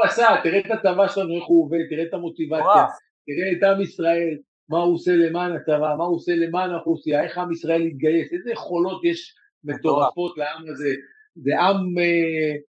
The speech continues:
Speaker 1: חפץ חיים.
Speaker 2: ממש, ממש.
Speaker 1: הכוח שלנו בא מזה שאנחנו חפצי חיים.
Speaker 2: ותמיד החיים עם
Speaker 1: לא.
Speaker 2: הגלגל הזה, עולה יורד, אני אומר ללקוחות שלי, "תחזיק את הגלגל קודם כל, קודם כל תהיה על הגלגל, אז אתה גם תעלה אחר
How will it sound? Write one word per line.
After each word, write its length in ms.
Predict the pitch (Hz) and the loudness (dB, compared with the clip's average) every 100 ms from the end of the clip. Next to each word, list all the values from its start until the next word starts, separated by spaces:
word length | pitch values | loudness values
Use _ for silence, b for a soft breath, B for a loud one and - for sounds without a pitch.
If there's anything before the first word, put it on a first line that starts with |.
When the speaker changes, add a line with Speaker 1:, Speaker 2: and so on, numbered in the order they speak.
| _ | _
Speaker 1:
חפץ 360 | 147 - 202 - | 0 2 0 0
חיים. 420 | 170 175 220 - - _ _ - | -2 0 0 -2 -8 _ _ -10
Speaker 2:
ממש, 520 | 113 143 175 - - _ _ _ - | -4 0 -2 -4 -16 _ _ _ -10
ממש. 280 | 117 147 139 | -6 -6 -8
Speaker 1:
הכוח 380 | 269 - 285 277 | -4 0 0 0
שלנו 320 | 269 269 226 | -2 -4 -2
בא 120 | 240 220 | -2 0
מזה 200 | 196 208 | -2 -2
שאנחנו 300 | 202 202 190 | -2 -4 -8
חפצי 380 | 175 165 170 151 | -6 -6 -4 -6
חיים. 240 | 127 107 - _ _ - 135 | -8 -12 -18 _ _ -12 -6
Speaker 2:
ותמיד 360 | 139 139 190 | -4 -2 0
החיים 300 | 202 190 208 | 0 0 0
עם 80 | 208 | 0
Speaker 1:
לא. 60 | 156 | 2
Speaker 2:
הגלגל 520 | 147 131 - - 196 | 2 0 -4 -8 -10
הזה, 260 | 147 143 120 _ _ | -4 -4 -4 _ _
עולה 240 | - 143 175 | -4 0 2
יורד, 380 | 175 165 202 156 | 2 2 0 0
אני 140 | 143 | -4
אומר 200 | 143 190 | -2 0
ללקוחות 440 | 196 170 - 208 202 | 2 0 -4 -6 -6
שלי, 160 | 190 | -10
"תחזיק 400 | 180 139 135 220 | -8 -6 -4 -2
את 40 | 247 | 0
הגלגל 360 | 233 220 247 247 | 0 4 4 4
קודם 260 | 214 170 143 | 0 -2 -6
כל, 160 | 120 107 - | -8 -10 -2
קודם 260 | 220 247 | 0 2
כל 120 | 247 214 | 2 4
תהיה 180 | 196 185 | 6 6
על 80 | |
הגלגל, 440 | 175 160 160 190 151 | 4 0 4 4 4
אז 140 | 143 143 | 2 -2
אתה 120 | 185 | -2
גם 140 | 202 202 | -2 0
תעלה 260 | 233 254 285 | 0 0 -2
אחר 200 | 285 | -6